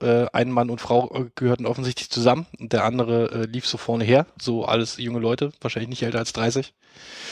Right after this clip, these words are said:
Ähm, <clears throat> und, äh, der Typ, der vor diesem Pärchen da, äh, vorne her lief, die waren halt offensichtlich befreundet und erzählt halt irgendwie so, äh, wie sie so hier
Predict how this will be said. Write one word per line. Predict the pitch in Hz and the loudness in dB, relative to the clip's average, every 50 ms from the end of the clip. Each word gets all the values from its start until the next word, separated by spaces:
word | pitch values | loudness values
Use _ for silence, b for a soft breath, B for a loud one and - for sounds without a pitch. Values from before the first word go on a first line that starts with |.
| B B B B B - - | B B B B B 2 6
Ähm, | 135 139 135 135 139 147 - _ - | 8 8 8 8 4 0 -4 _ 6
<clears throat> | - - - 151 - - - _ _ _ _ _ _ _ - - - _ _ _ _ - - - - | 6 6 6 4 2 0 -4 _ _ _ _ _ _ _ -20 -20 -20 _ _ _ _ -18 -16 -2 2
und, | 156 147 139 135 139 139 143 131 - - - - | 6 8 8 8 8 6 2 0 0 0 0 -2
äh, | - 135 135 131 131 131 131 131 131 127 120 _ _ _ _ _ _ _ _ _ _ _ _ _ _ _ _ _ _ _ _ _ _ - | 0 2 4 6 6 6 8 6 6 4 2 _ _ _ _ _ _ _ _ _ _ _ _ _ _ _ _ _ _ _ _ _ _ 0
der | 143 143 | 2 2
Typ, | - - 226 - | 2 0 2 4
der | 190 175 160 160 | 4 4 4 0
vor | - - - 165 | 0 0 2 2
diesem | 151 143 143 151 147 139 147 | 2 0 -4 -6 -6 -6 -2
Pärchen | - 170 180 175 175 170 | 2 2 2 2 2 4
da, | 151 143 143 135 120 - 143 143 135 | 4 6 6 6 4 2 0 0 -2
äh, | 127 | -2
vorne | - - - 135 139 | -2 -4 -2 0 2
her | 143 165 175 | 4 4 4
lief, | 160 139 147 170 - | 4 2 -2 -4 -4
die | - 135 | 0 2
waren | 135 135 | 4 4
halt | 131 135 | 4 4
offensichtlich | 131 131 139 135 123 127 131 123 | 2 -2 -6 -8 -10 -10 -10 -12
befreundet | 120 - - 139 151 151 147 135 | -10 -2 0 2 2 2 -2 -4
und | - 131 131 | -6 -6 -4
erzählt | - 117 - - - 165 160 - | -2 -2 0 2 2 2 4 4
halt | 160 147 139 - | 4 4 4 4
irgendwie | - 147 147 135 143 | 0 -6 -6 -6 -4
so, | 135 127 135 135 131 131 123 - | 0 2 2 4 4 2 0 2
äh, | 131 127 123 123 120 120 | 2 4 4 4 2 0
wie | 139 180 | -4 -6
sie | 175 160 160 | -4 -4 -2
so | 143 139 156 147 | 0 2 2 2
hier | 131 - - 156 151 151 | 2 2 4 4 6 6